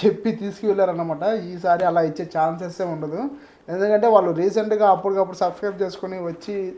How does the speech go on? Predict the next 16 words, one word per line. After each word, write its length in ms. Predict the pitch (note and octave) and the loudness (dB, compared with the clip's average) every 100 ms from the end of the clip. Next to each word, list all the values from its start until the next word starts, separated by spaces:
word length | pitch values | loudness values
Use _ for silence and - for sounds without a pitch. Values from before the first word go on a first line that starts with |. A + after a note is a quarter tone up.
| - | -6
తే-, 640 | F3+ E3+ E3 D#3 D3+ - F3+ | 0 2 4 4 0 -6 -10
చూసిన 220 | E3+ F#3+ | -8 -2
వాళ్ళు, 260 | E3 D#3+ G3 | -2 0 -2
వాళ్ళ 360 | G#3+ E3 E3 | -2 -2 0
యొక్క 260 | E3+ D3 F3 | -2 -2 -2
అప్‌డేట్స్ 440 | D#3 D#3 F#3 F3 | -2 -4 -8 -8
ఏంటన్నది 460 | F3+ F3 E3+ E3+ F3+ | -8 -6 -6 -8 -8
నేను 500 | E3+ D#3+ D#3 D3 D3 | -6 -6 -6 -4 -4
లైవ్ 220 | C#3+ D#3 | -4 -4
ట్రాక్ 340 | D#3 E3 - | -4 -6 -4
చేస్తూ 260 | E3 D3+ E3+ | -8 -8 -10
ఉంటాను. 600 | D#3 D3+ D3 C4 - - - - - - | -8 -8 -6 -8 -10 -16 -20 -20 -20 -4
So, 100 | F#3+ | 0
ఇలాంటి 380 | F3+ F3+ F3+ F3+ | 2 2 2 0
విషయాలు 400 | E3+ E3 G3 F#3+ | -6 0 2 2
కూడా 460 | F#3 G3+ F#3 F3+ | 2 4 4 2